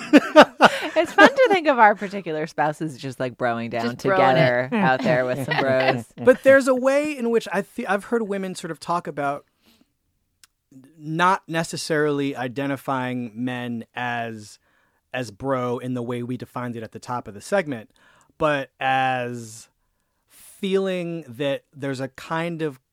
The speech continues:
Speaker 1: there's a way that men talk to each other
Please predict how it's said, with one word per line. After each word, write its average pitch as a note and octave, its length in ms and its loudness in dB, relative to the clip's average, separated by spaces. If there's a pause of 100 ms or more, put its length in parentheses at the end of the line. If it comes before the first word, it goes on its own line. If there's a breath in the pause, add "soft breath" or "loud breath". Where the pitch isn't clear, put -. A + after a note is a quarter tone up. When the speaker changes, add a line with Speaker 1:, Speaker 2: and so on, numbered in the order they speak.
(960)
Speaker 1:
there's C3 640 -6
a D3+ 60 -2
way D3+ 340 0
that F#3 160 -4
men C3+ 320 -2
talk C3 240 -4
to C#3+ 120 -8
each D3+ 200 -8
other E3+ 380 -6